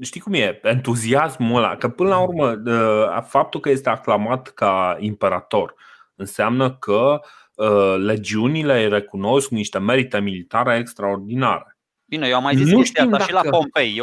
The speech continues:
Speaker 2: o chestie super subiectivă. Poate ai
Speaker 1: Da,
Speaker 2: niște
Speaker 1: exact.
Speaker 2: legiuni mai mo-, mohorâte și ăia nu te aclamă și atunci degeaba poți să
Speaker 1: Și
Speaker 2: cucerești toată lumea.
Speaker 1: și, și chestia este că e aproape imposibil să ai această legiune mohorâtă,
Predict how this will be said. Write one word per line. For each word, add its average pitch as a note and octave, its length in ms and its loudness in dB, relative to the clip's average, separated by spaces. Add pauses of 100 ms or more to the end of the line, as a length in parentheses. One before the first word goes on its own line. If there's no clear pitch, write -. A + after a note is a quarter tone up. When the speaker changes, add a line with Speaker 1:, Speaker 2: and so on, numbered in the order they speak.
(140)
Speaker 2:
o A#2+ 120 -4
chestie D#3 300 -10
super F3 300 -8
subiectivă. F#3 600 -6
Poate C#3+ 300 -2
ai E3 120 0
Speaker 1:
Da, F3+ 60 -8
Speaker 2:
niște G3+ 300 2
Speaker 1:
exact. E3+ 380 -6 (340)
Speaker 2:
legiuni D#3+ 540 -2
mai F3+ 200 2
mo-, F3 320 0
mohorâte F3+ 600 2
și - 260 -2
ăia F#3+ 220 2
nu G3 80 0 (100)
te G#3+ 60 2
aclamă D3+ 440 2
și C3+ 100 -4
atunci D3 300 -4 (120)
degeaba E3 380 0
poți D3 200 -4
să E3+ 60 -2
Speaker 1:
Și D3+ 100 0
Speaker 2:
cucerești D#3+ 280 -4
toată D#3+ 240 0
lumea. D#3+ 200 -4
Speaker 1:
și, F#3 340 -4
și D#3+ 220 -6
chestia A#3+ 400 -6 (120)
este D#4 240 -4
că D4 320 2 (120)
e A3 320 -6
aproape C4 420 -2
imposibil C#4 520 -4
să G#3+ 120 -4
ai F3 140 2
această C#3 680 0 (120)
legiune C3 500 2
mohorâtă, A#2+ 760 0